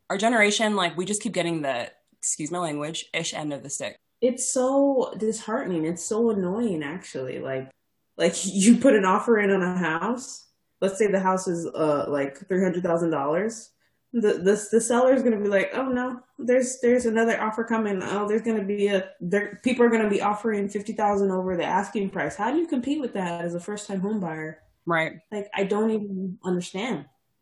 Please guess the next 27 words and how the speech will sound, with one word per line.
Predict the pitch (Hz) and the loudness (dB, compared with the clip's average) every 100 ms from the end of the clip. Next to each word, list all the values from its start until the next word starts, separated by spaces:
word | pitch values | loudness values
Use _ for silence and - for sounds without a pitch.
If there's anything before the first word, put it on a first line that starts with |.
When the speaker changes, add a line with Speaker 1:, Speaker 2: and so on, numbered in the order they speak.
| _ _ _ - | _ _ _ 4
Speaker 1:
Also, | 220 339 202 247 - | 6 6 4 2 2
there's | 202 226 240 | 2 2 2
the | 254 240 | 2 2
intent. | 196 - 208 170 - - - | 2 0 2 2 0 -16 0
Like, | 190 190 | 4 4
for | 220 | 2
them, | 202 240 233 | 2 4 4
it's | - - | 0 -4
the | 175 165 | 0 2
investment. | 151 147 156 - 226 233 - _ _ _ _ | 2 2 0 0 2 2 0 _ _ _ _
But | 208 202 196 | 6 6 6
let's | 208 | 4
also | 220 214 220 | 6 4 4
not | 208 | 4
even | 196 175 | 4 6
lie | 175 | 4
here. | 190 170 | 4 0
They're | 156 180 | 4 6
aware | 175 170 175 170 | 6 6 6 4
of, | 156 | 2
like, | 147 151 | 0 0
the | 160 | -2
intent | 147 165 143 135 | -2 -4 -4 -4
behind | 156 147 | -6 -6
their | 139 | -4
actions. | 127 135 - 165 170 185 160 | -2 -2 -2 -2 -2 0 0
Like, | 151 143 | 0 0